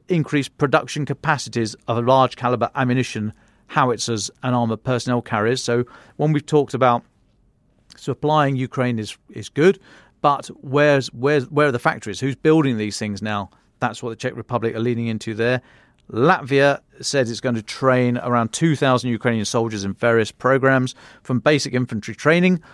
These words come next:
which is also happening here in the U K with a big international cohort of, um, of instructors,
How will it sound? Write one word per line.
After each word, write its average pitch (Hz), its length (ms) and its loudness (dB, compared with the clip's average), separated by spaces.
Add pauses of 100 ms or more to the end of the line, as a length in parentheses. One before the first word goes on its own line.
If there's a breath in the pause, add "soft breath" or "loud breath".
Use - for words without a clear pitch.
(120)
which 120 340 -2
is 123 140 -4
also 113 400 -2
happening 104 260 -2
here 113 180 0
in 101 60 0
the 101 80 0
U 104 140 -2
K 120 280 0
with 101 120 -2
a 92 40 -6
big 104 200 -2
international 107 680 -2 (280 soft breath)
cohort 117 500 2
of, 101 260 -4
um, 104 240 2 (220 soft breath)
of 101 100 -8
instructors, 110 540 -2